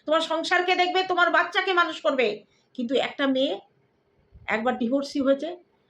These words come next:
একবার তার স্বামী মারা গেছে, সে আগে থেকে বলে দিচ্ছে ও ছেলে ধরবে ছ মাস পরে। ও বাঁচবে কি করে এতদিন? সারাটা জীবন পড়ে আছে। ওর কত বছর বয়স? ওর বাকি জীবনটাও কি করে কাটাবে?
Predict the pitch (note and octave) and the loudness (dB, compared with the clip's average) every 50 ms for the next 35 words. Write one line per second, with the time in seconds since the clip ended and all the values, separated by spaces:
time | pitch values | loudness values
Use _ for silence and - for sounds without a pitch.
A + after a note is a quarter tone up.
0 | _ _ _ - A#3+ A#3+ B3+ C#4+ C#4 E4 D4 - - C#4 C4+ D4 D#4 D4 D4+ D#4 | _ _ _ -4 -4 -2 -2 0 0 0 -2 0 -2 -2 -2 0 0 0 2 2
1 | D#4 D4+ D#4+ D#4+ - F#4 G#4+ G#4 - - _ _ _ _ _ _ _ - - - | 2 0 0 -2 -2 -4 -4 -6 -10 -16 _ _ _ _ _ _ _ -16 -8 -2
2 | D#4 E4 E4 D4 C#4+ - - - - - - - - - - - - - - - | 2 4 4 4 4 2 0 -4 -10 -14 -14 -14 -14 -18 -20 -20 -20 -20 -20 -20
3 | _ _ _ _ _ - - B3+ C#4 F#4+ F#4+ F#4 G4 G#4+ A4 G4+ G4 F#4+ G4 G4 | _ _ _ _ _ -2 -2 0 2 2 2 2 2 2 4 4 4 4 4 4
4 | G#4 G4+ - - - F4 D4+ C4 A#3+ A#3+ C#4 C#4 - - C#4+ D4+ E4 D#4 C#4 D4 | 2 2 2 2 4 4 6 6 4 4 0 0 2 0 2 4 4 4 4 2
5 | D4+ C#4 D4 C#4 - C4+ B3+ C4 B3+ - - - G#3 F#3 E3 - - - _ _ | 4 4 2 2 2 -2 -2 -2 -2 -4 -4 -4 -4 -4 -4 -6 -8 -16 _ _
6 | _ _ _ _ _ _ _ _ _ _ _ _ _ _ _ - E4+ D4 F4 F4+ | _ _ _ _ _ _ _ _ _ _ _ _ _ _ _ -8 0 4 4 4
7 | F#4+ F#4 E4+ G#4 G#4 G#4 G#4+ A4 - C5 A#4 A4 G#4+ F#4+ - F#4+ G4 F4+ G4 A4+ | 4 4 2 2 4 4 4 4 4 4 4 4 4 2 2 0 0 2 2 0
8 | A4 - - - E4 E4+ F4 F#4 F#4 F#4 - D#4+ E4 C4+ F#4 G4 G4+ G4 G4 G#4 | 0 -2 -4 0 0 0 2 0 -2 0 0 2 2 4 4 2 2 0 0 0
9 | G#4 G#4 G4+ G4+ G4+ - - A#4 G#4 - _ _ _ _ _ _ _ _ _ _ | 2 2 2 0 0 -2 -4 -4 -4 -8 _ _ _ _ _ _ _ _ _ _
10 | _ _ _ _ _ _ _ _ _ _ _ _ _ _ - F4 F4 F4+ F#4+ G4+ | _ _ _ _ _ _ _ _ _ _ _ _ _ _ -2 -2 0 2 0 4
11 | A4+ A4+ G#4 G#4+ G#4 G#4 A4 G4+ G4 F#4 F#4+ G4 F4 C4+ - - - - - - | 4 6 4 4 4 2 2 4 4 4 4 4 2 2 0 -4 -14 -16 -16 -16
12 | - - - - _ - - - - - C#4 C4+ C#4 D4 D#4+ - - G#4 G#4 D4 | -16 -18 -18 -20 _ -18 -16 -12 -2 0 2 2 2 0 0 4 4 4 6 6
13 | E4 - F#4 F#4 F#4 G4+ G4 F#4+ - F#4 F4+ F#4 G4+ G4 F#4+ F#4 E4+ E4+ F4 E4+ | 4 2 2 2 4 2 2 2 2 2 2 2 2 2 2 2 2 2 2 2
14 | D#4+ C#4+ C4 A3+ G#3 - | 4 4 2 2 0 -2